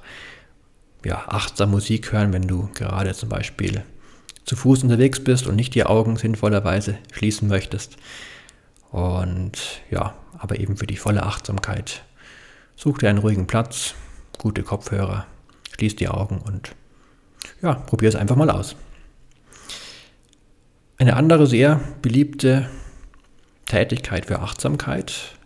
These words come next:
ist das Atmen. Also du atmest ja ohnehin andauernd. Deswegen ist auch was ganz Vertrautes für dich, dein eigener Atem. Und ja, was im,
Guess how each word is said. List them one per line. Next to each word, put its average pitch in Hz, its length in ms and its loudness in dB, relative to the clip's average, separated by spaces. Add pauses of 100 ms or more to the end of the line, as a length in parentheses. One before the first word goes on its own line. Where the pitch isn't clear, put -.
(560)
ist 117 220 -6
das 104 100 -6
Atmen. 104 500 0 (1400)
Also 95 220 -2
du - 100 -2
atmest 104 380 -2
ja 101 200 -4 (120)
ohnehin 113 580 2
andauernd. 95 600 0 (600)
Deswegen 127 300 2
ist 139 140 4
auch 131 140 4
was - 180 2
ganz 110 520 0 (220)
Vertrautes 101 640 -2
für 127 140 0
dich, - 420 -6
dein 107 140 -4
eigener 117 360 0
Atem. 156 380 0 (960)
Und 117 800 2 (500)
ja, 113 180 2
was 101 220 2
im, 98 240 -4